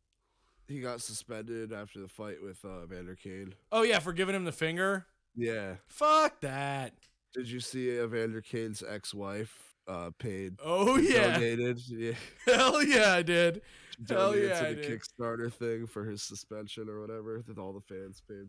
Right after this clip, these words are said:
Speaker 1: for, but just a baller move.
Speaker 2: Yeah, no, I'm like, fu-, like, fu-, like, I can't believe he got, like, that's ridiculous, dude.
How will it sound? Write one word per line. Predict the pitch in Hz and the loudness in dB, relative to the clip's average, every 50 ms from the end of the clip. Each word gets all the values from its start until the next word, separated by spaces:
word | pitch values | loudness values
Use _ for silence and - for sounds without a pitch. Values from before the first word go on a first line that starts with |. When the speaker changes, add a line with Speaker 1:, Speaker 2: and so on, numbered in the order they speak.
| - - | -18 -16
Speaker 1:
for, | 110 104 104 | -16 -16 -16
but | 98 - 98 | -16 -16 -14
just | 90 - 127 120 117 - | -10 -8 -8 -8 -8 -10
a | 104 | -12
baller | 80 95 82 82 87 87 82 80 | -12 -12 -12 -12 -12 -12 -14 -14
move. | 80 82 80 82 85 - - _ _ _ _ _ _ _ _ | -14 -14 -14 -14 -14 -16 -20 _ _ _ _ _ _ _ _
Speaker 2:
Yeah, | - 339 302 180 131 120 | -6 -4 -4 -4 -4 -4
no, | 170 254 220 143 131 | -4 -4 -4 -2 -2
I'm | 151 202 240 247 214 160 156 | -2 -2 -2 -4 -6 -8 -6
like, | 180 185 180 175 _ - | -4 -4 -4 -6 _ -18
fu-, | - - - 269 262 - - | -14 -10 -8 -8 -6 -4 -4
like, | 190 185 165 - | -4 -4 -4 -8
fu-, | - - - 247 - - | -12 -14 -14 -12 -8 -4
like, | 180 180 170 - - - | -4 -4 -4 -6 -6 -4
I | 190 226 | -4 -4
can't | 226 - 240 220 180 | -4 -4 -8 -8 -8
believe | 170 165 160 151 | -6 -6 -6 -6
he | 139 151 | -8 -8
got, | 151 139 131 127 - | -8 -8 -8 -10 -12
like, | 139 143 135 127 | -10 -10 -10 -8
that's | 156 165 151 - | -8 -10 -10 -10
ridiculous, | 143 127 104 107 95 - 98 73 64 - - | -10 -12 -12 -14 -16 -16 -18 -20 -18 -18 -18
dude. | - 60 60 | -18 -20 -20